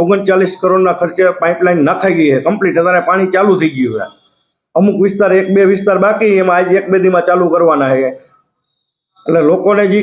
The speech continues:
ખરાબ પાણીના પ્રશ્ન હતા કાયમી માટે, અમને એટલી ફરિયાદો આવતી હતી, એટલે ઈ ફરિયાદ નામે હતા ને હવે ઈ વિસ્તારની અંદર, અંદર આ ઝીરો થઈ ગઈ. લોકોને જે પાણી ઘટતું હતું,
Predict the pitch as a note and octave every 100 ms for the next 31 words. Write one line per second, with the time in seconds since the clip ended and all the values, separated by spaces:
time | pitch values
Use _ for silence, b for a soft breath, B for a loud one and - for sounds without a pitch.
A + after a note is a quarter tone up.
0 | G#3 F3 G#3 G3 G#3 G#3 G3 G3+ G3+ G#3
1 | G3 - F3 C#3 - - E3+ G3+ G3 F3
2 | D#3+ D3 A#2 - - E3+ F3+ F#3+ A3 G3
3 | G3 G3+ G3 G3 G#3 G#3+ F#3+ D3 B2+ B
4 | B B D#3 F#3+ G#3+ G#3+ A3 F#3+ G#3 G3+
5 | F#3+ G3 G3 F#3+ G3 F#3 F#3 F3+ F3 F#3+
6 | F#3+ - G3 F#3+ F#3+ F#3 F3 F3 F#3+ F3+
7 | E3+ D#3+ G#3+ D#3 D3 A#2+ A2+ - _ _
8 | _ _ C#3 F3+ F#3 G#3 G3+ G#3 G#3 F#3+
9 | G3+ E3+ G3 G#3 G3+ G3+